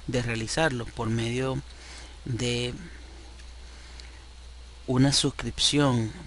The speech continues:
porque cuando te vayas a dar cuenta, los cursos que vamos a incluir en desarrollo son cursos que tienen un costo superior a lo que va a costar la suscripción por seis meses, ¿sí?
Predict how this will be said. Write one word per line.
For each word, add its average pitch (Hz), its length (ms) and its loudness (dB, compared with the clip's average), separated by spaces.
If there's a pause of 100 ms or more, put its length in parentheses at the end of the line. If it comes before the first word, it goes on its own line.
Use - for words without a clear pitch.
porque 120 720 -2 (600)
cuando 120 800 0
te 123 80 -4
vayas 127 160 0
a 143 40 4
dar 147 160 4
cuenta, 147 320 4
los 143 140 0
cursos 117 320 -4
que - 100 -4
vamos 123 320 2
a 131 60 0
incluir 139 480 2 (640)
en 117 180 4
desarrollo 131 760 0 (560)
son 117 220 -2
cursos 123 320 -4
que 127 100 -4
tienen 120 480 0 (1300)
un 120 140 0
costo 123 680 -2 (800)
superior 127 640 2 (140)
a 120 60 -6
lo 113 120 -4
que 113 140 -8
va 110 100 -6
a 104 40 -6
costar 113 500 -6 (800)
la 127 180 2
suscripción 110 560 -2
por 113 200 -4
seis 110 200 -2
meses, - 380 -4
¿sí? 160 240 4